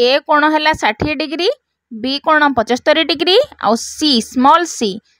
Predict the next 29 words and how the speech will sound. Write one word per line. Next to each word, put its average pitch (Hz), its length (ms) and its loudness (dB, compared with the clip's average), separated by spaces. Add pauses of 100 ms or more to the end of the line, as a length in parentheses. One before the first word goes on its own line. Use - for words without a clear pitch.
ଯିଏକି 254 280 -4
ପାଞ୍ଚ 247 320 0
ଦଶମିକ 247 460 -2
ନଅ, 233 200 2 (380)
ଯାହାର 233 340 0
କି 240 100 -4
ସମ୍ମୁଖୀନ 254 560 0 (120)
ବାହୁ 277 240 4
ଏ 233 200 2
ବି। 240 220 -4 (600)
ତେଣୁ 254 200 -2 (120)
ଏ 240 140 2 (100)
ବି 240 280 -4
ଭୂମି 247 400 2
ପାଞ୍ଚ 233 280 0
ଦଶମିକ 233 480 -4
ନଅ 240 220 2
ଅଙ୍କନ 269 340 0
କଲେ 214 240 -2
ସେଇଟା 240 240 -2
ହେଲା 277 180 2
ସ୍ମଲ 254 420 2
ସି। 226 220 -8 (960)
ବର୍ତ୍ତମାନ 302 520 4
ଭୂମି 302 320 0
ଅଙ୍କନ 330 360 0
କରିବା 294 340 0
ପାଞ୍ଚ 277 280 -2
ଦଶମିକ 277 400 -6